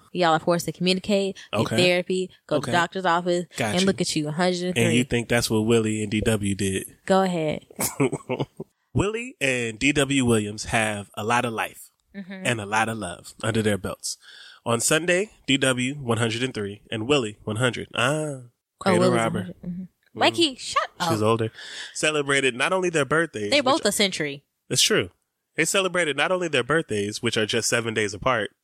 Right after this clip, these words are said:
Speaker 1: Mm.
Speaker 2: but a staggering eighty-two years of marriage. So they married their own sign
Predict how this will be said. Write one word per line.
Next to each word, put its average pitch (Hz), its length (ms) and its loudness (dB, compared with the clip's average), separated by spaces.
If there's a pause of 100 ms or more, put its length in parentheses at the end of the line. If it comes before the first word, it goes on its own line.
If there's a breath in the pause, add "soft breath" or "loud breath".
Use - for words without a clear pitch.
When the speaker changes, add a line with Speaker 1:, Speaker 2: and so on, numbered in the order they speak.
Speaker 1:
Mm. 247 260 0 (640)
Speaker 2:
but 127 100 0
a - 20 -2
staggering 185 580 0
eighty-two 170 440 0
years 143 300 -2
of 117 80 -2
marriage. 113 380 -2
So - 160 2
they 180 140 6
married 135 420 4
their 101 160 0
own 143 180 4
sign 98 380 -4